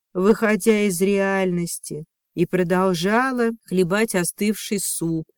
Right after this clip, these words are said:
с отрешенной маской на лице, а он распалялся все больше, а потом на ходу, отбрасывая стулья и норовя скинуть с тумбочки всякую мелочь,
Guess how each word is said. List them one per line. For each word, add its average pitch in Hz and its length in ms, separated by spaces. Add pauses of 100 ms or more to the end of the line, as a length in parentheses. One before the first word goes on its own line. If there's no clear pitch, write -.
(220)
с - 140
отрешенной 202 800
маской 175 480
на 165 160
лице, 151 640 (440)
а 208 140
он 277 180
распалялся 170 800
все 165 280
больше, 277 580
а 170 100
потом 190 540
на 165 80
ходу, 160 720 (420)
отбрасывая 180 840
стулья 220 680
и 170 200
норовя 175 560
скинуть 180 580
с - 100
тумбочки 165 640
всякую 156 720
мелочь, 240 640